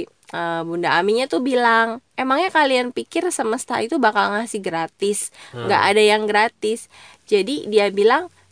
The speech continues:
Speaker 1: "Kita dulu ngasih dengan cinta
Speaker 2: Hmm.
Speaker 1: ke alam, ke sesama. Nah,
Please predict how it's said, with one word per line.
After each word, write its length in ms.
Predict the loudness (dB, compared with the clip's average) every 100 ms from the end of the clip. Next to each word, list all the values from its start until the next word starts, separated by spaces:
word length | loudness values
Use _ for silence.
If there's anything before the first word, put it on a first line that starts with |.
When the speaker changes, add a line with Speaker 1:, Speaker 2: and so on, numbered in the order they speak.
| _
Speaker 1:
"Kita 400 | -12 -6 0 0
dulu 300 | 0 -4 -4 -2
ngasih 680 | 0 0 -4 -8 -8 -8 -4
dengan 720 | -2 0 0 0 -2 -4 -8
cinta 680 | -6 -6 -4 -2 0 0 -2 -10 -14
Speaker 2:
Hmm. 500 | -10 -8 -10 -12 -6
Speaker 1:
ke 120 | -4 0
alam, 880 | 0 2 4 4 4 0 -6 -8 -12
ke 260 | -8 -8
sesama. 800 | -8 -12 -6 -4 -2 -2 -2 -2 -4 -10 -12
Nah, 260 | -8 -8